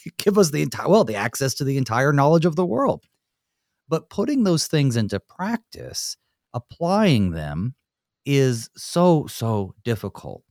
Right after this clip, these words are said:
And both are described as gifts. So to have knowledge of even the things of God, as is indicated here, is, is wonderful. And that's part of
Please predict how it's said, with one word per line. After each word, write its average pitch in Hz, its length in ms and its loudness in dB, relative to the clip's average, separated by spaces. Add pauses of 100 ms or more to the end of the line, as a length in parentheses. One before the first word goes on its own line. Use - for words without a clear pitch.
(460)
And 147 260 2
both 208 640 4
are 156 100 0
described 131 640 0
as 123 220 -4
gifts. 208 440 -6
So 156 240 -2
to 147 320 -4
have 220 480 -4
knowledge 117 680 0 (100)
of 113 260 -2
even 127 240 -2
the 113 80 0
things 117 300 0
of 95 200 -6
God, 101 540 0
as 95 320 -8 (360)
is 113 200 -6 (260)
indicated 123 500 -2
here, 98 400 -4 (640)
is, 135 400 0
is 123 140 -2
wonderful. 214 680 2
And 139 200 0
that's 139 180 -2
part - 460 -2
of 113 280 -4